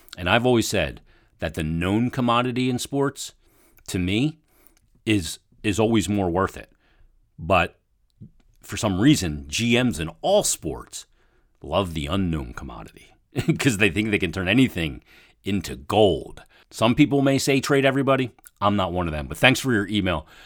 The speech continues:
Jim. I really appreciate it. Let's get to this other note that I got, uh, on social media, on Twitter, from Chris. He said, "Hi, Jason. I'd like to take, uh, a moment to appreciate the turning point of the season."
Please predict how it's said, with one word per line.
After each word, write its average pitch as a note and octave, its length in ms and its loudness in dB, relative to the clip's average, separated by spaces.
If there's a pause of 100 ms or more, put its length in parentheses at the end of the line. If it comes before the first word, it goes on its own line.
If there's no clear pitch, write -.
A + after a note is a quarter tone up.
(120)
Jim. G#2 200 0
I F#2 60 4
really F2+ 260 0
appreciate F2 440 -4
it. D2+ 60 -14
Let's B2 140 -8
get G3+ 140 0
to F3+ 60 -6
this D3 160 2
other A#2 200 4
note G2+ 240 2
that G2 120 -4
I F#2 80 2
got, F#2 300 2
uh, F2+ 260 -2
on F#2 200 -2
social G2 360 -4
media, F#2+ 220 -2
on E2 300 -4
Twitter, E2+ 400 -2 (320)
from F2 180 -6
Chris. G#2 380 0
He A2 120 -2
said, F#2+ 240 -2
"Hi, G#2 120 2
Jason. G#2 400 0 (320)
I'd E2+ 120 -4
like A2 180 0
to G2+ 60 -12
take, G#2+ 380 -8
uh, F2+ 260 0
a G2 100 -2
moment D3 360 0
to A#2+ 140 0
appreciate D#3+ 640 -4
the - 100 -4
turning F#3 520 -6
point C#3 400 -4
of F#2+ 200 -6
the F2+ 80 -2
season." C#2+ 500 -6